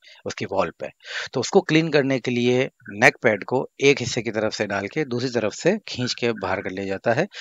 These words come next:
तो सारी पानी की बूंदें बाहर आ जाती है और नेक अंदर से बिल्कुल clean and dry हो जाती है। अ, तीसरा पैड जो है, वो माउथपीस का पैड होता है। ये रखने से हमेशा माउथपीस अंदर से clean and dry रहता है और जिसकी वजह से किसी भी तरह की कोई बैक्टीरियल या फंगल ग्रोथ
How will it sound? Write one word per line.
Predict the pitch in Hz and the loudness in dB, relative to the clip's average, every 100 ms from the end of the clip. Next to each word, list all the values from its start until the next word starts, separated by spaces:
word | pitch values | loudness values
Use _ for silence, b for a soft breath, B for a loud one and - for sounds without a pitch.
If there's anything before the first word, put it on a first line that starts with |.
| B - | B -8
तो | 120 | -2
सारी | - 151 | 4 4
पानी | - 131 123 | 6 6 4
की | 120 | 0
बूंदें | 107 110 127 - | -2 -2 -2 0
बाहर | 113 107 | 2 2
आ | 95 | 0
जाती | 95 117 | -4 -6
है | 113 185 | -4 -2
और | 151 | -2
नेक | 117 120 | 0 0
अंदर | 107 101 104 | 0 -4 -4
से | 135 | -6
बिल्कुल | 107 104 113 107 127 | -6 -6 -8 -6 -2
clean | 127 120 | -2 -2
and | 107 95 | -4 -6
dry | 95 90 78 | -2 -2 -4
हो | |
जाती | 73 73 76 71 | -8 -10 -12 -14
है। | - - 113 | -16 -12 -6
अ, | 101 98 - | -4 -4 0
तीसरा | 147 165 | 6 6
पैड | 160 151 135 | 8 8 6
जो | 139 | 4
है, | 139 | 4
वो | 143 | 4
माउथपीस | 120 113 110 131 123 | 4 2 0 -4 0
का | 151 | 0
पैड | 127 135 131 | 4 4 2
होता | 120 139 | 0 -2
है। | 147 - B B B - | -2 -10 B B B -10
ये | 117 156 170 160 | 6 10 10 8
रखने | 117 113 123 147 | 2 0 0 0
से | - 147 151 | 2 4 4
हमेशा | 131 110 120 143 147 | 0 -4 0 4 4
माउथपीस | 123 117 117 - 104 - - 110 | 2 0 -2 -6 -6 -6 -8 -6
अंदर | 117 123 | -6 -4
से | - 117 - | -2 -4 2
clean | 143 151 139 | 2 4 2
and | |
dry | 120 123 | 4 4
रहता | 127 120 135 | 4 2 0
है | 147 220 B B - | 0 -4 B B -6
और | |
जिसकी | 110 - 135 | -4 -2 0
वजह | 123 | 0
से | 131 | 0
किसी | 117 120 131 | -4 -4 -4
भी | 131 | -2
तरह | 120 117 | 0 -2
की | 110 113 | -2 -2
कोई | 117 113 | 0 0
बैक्टीरियल | 101 104 120 110 104 | -2 -4 -2 -2 -2
या | 107 | -2
फंगल | 107 104 104 | -4 -8 -8
ग्रोथ | 98 | -6